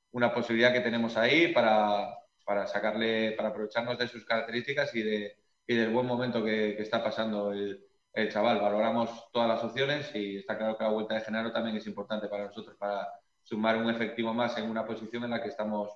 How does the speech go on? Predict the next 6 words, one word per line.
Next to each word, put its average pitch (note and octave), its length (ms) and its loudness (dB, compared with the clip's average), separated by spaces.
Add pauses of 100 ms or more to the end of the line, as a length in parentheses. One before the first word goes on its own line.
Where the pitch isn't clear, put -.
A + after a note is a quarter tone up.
(420)
eh, G2+ 580 0
pues, - 400 -14 (120)
eh, F#2 280 -20 (300)
fastidiados G2+ 480 -4
ahora F#2+ 140 -6
mismo. G#2+ 220 -8